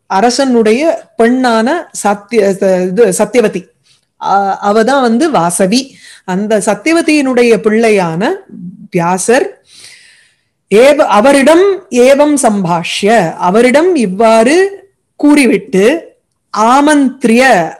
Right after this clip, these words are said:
அப்படின்னா அனுஜ்ஞாப்பியங்கிற, அனுஜ்ஞாம், அ-, அ-, ப-, அனுமதியை பெற்றுவிட்டுன்னா, சரி நான் போயிட்டு வரேன்னுட்டு அவர்கிட்ட இருந்து விடை பெற்று கொண்டுன்னு அர்த்தம். ஆமந்திரிய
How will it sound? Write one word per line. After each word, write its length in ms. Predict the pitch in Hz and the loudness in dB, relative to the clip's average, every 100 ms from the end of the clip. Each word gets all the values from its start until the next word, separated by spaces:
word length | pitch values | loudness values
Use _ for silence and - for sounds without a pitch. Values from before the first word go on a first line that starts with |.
| - | -6
அப்படின்னா 560 | 208 208 208 233 330 - - | -2 0 0 0 -2 -4 -2
அனுஜ்ஞாப்பியங்கிற, 1500 | 220 302 233 214 262 240 233 - 247 233 254 262 202 180 - _ _ - | 0 0 -4 -4 -2 -2 -4 -6 -2 0 0 -4 -4 -6 -10 _ _ -8
அனுஜ்ஞாம், 880 | 190 233 220 208 254 254 294 330 - _ - | -4 -2 -2 -2 0 2 0 -2 -6 _ -4
அ-, 280 | 214 220 214 208 | 0 0 0 0
அ-, 220 | 190 185 180 | -2 -2 -2
ப-, 240 | 196 190 | -2 -2
அனுமதியை 720 | 202 214 294 320 302 311 330 311 | 0 0 0 2 2 4 2 2
பெற்றுவிட்டுன்னா, 1120 | 240 269 277 262 254 240 254 330 208 247 285 - - - | -2 -2 -2 -2 0 0 2 0 0 -2 -4 -14 -16 -2
சரி 180 | 320 | 0
நான் 120 | 311 233 | 0 0
போயிட்டு 260 | 269 285 | 0 0
வரேன்னுட்டு 400 | 277 285 339 311 | 0 2 0 -2
அவர்கிட்ட 420 | 277 320 226 214 | 0 0 0 0
இருந்து 280 | 277 285 339 | -2 -2 -2
விடை 260 | 208 240 277 | 0 0 0
பெற்று 360 | 269 - 226 - | -2 -4 -6 -6
கொண்டுன்னு 360 | 180 175 208 | -6 -4 -4
அர்த்தம். 320 | 233 165 175 175 | -4 -6 -8 -8
ஆமந்திரிய 840 | 175 185 185 180 185 165 220 349 | -6 -4 -4 -4 -4 -2 -2 -4